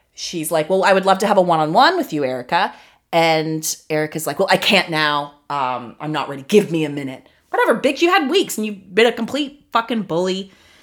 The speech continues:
I don't know, guys. I don't know. I really, really can't wait for this reunion, though. It was, it was a good finale. It wasn't, it didn't reach the heights of the Dinner Party from Hell Part Two, but these, I feel like these finales rarely do,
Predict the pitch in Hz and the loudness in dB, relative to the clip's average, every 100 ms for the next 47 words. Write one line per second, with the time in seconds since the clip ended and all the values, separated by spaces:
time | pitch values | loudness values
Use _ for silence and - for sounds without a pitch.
0 | - - - - - 587 494 277 277 277 | -20 -20 -20 -10 2 4 6 6 4 4
1 | 269 - - - - - 302 339 320 277 | 2 -4 -6 -6 -10 -6 -4 -2 0 0
2 | 285 190 190 226 339 381 226 196 185 175 | 0 -2 -4 -4 0 2 0 -4 -10 -8
3 | 240 294 262 254 214 175 180 - 160 147 | -2 -2 -2 -6 -8 -8 -8 -8 -10 -10
4 | 139 135 131 131 131 131 131 _ - 415 | -12 -12 -10 -12 -14 -18 -20 _ -4 0
5 | 554 659 679 698 679 640 640 571 208 180 | 2 2 0 -2 0 0 0 0 0 2
6 | 294 320 247 339 262 247 - - 190 180 | 0 0 -8 -8 -6 -6 -6 -2 -2 -2
7 | 175 160 165 160 160 156 147 156 147 147 | -6 -6 -6 -6 -4 -6 -6 -6 -6 -6
8 | - - 160 - 415 523 - - 392 554 | -8 -6 -6 -6 -10 -10 -10 -10 -8 -6
9 | 587 571 440 - 254 202 202 208 190 139 | -6 -6 -8 -6 -2 0 0 -2 -6 -6
10 | 143 147 147 135 104 101 57 | -4 -4 -6 -8 -8 -12 -12